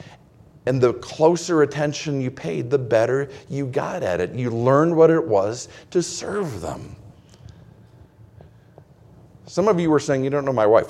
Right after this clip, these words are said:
I got a rule book." Okay, if you did,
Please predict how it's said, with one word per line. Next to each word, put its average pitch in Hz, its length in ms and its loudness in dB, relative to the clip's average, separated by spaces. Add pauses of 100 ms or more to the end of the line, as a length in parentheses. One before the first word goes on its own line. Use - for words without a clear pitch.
I 110 140 6
got 101 220 6
a 82 40 0
rule 98 160 4
book." 71 260 -6 (1300)
Okay, 143 300 -6
if 202 220 4
you 214 120 -2
did, 175 480 8